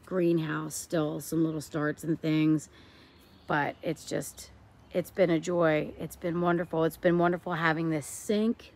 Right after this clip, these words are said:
I use it, oh gosh, every day, multiple times a day. It's been just fantastic. So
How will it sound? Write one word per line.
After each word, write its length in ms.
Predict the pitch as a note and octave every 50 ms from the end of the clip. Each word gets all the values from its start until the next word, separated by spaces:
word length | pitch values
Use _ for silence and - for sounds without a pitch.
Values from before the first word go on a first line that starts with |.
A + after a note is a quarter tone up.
| - -
I 60 | - F3
use 220 | E3 F3 E3 D3
it, 180 | D#3+ D#3 - - - - - - - - - - - - - - - D#4 -
oh 180 | - E3+ D#3+
gosh, 400 | D3 - C#3+ C#3 C3 - - - - -
every 320 | - F#3 E3+ F#3 F#3 F3+
day, 380 | E3+ F3+ E3+ E3 D#3+ D#3+ D#3 D#3
multiple 480 | E3+ F3 F3+ F#3+ - F3 - E3+ E3+
times 360 | - D#3 D#3+ D3+ D3+ D3+ D3
a 40 | D#3
day. 400 | D3 D#3 D#3 D3+ D3 D3 D3 - -
It's 140 | D#3 - -
been 500 | - - E3 D#3 D3+ D3 D3+ D3 D3 D3+ - - - - - - -
just 440 | - - E3+ E3+ - - - - - - -
fantastic. 840 | - C#3+ D3 D3+ D3 - D#3 C#3+ C#3+ D3 C3+ - - D3 C#3+ D3 - - - - - - - - - - - - - - - - - - - - - - - - - - - - -
So 680 | - - - - - F3+ E3+ E3+ E3+ E3+ E3+ E3+ E3+